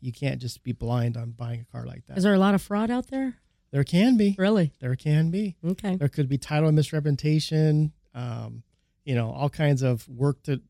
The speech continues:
Speaker 1: be done on a car that is deemed to be authentic, which isn't.
Speaker 2: Mm-hmm.
Speaker 1: So there's always something to be w-, looking out for.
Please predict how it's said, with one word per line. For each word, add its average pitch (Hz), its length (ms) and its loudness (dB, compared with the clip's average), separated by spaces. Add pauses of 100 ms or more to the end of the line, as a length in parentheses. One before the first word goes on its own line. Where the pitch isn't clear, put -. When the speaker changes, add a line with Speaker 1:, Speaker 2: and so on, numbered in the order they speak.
(220)
Speaker 1:
be 143 100 0
done 143 180 2
on 139 140 2
a 131 40 2
car 139 480 2
that 131 220 2
is 120 200 -4 (360)
deemed 135 300 2
to 127 80 0
be 123 160 0
authentic, 131 540 -2
which 113 180 -8
isn't. 151 380 2 (100)
Speaker 2:
Mm-hmm. 156 300 -8 (120)
Speaker 1:
So 131 300 0
there's 139 160 2
always 196 240 4
something 135 300 -2
to 127 40 -4
be 123 120 -6
w-, 120 220 -4
looking 117 260 -8
out 104 160 -10
for. - 280 -20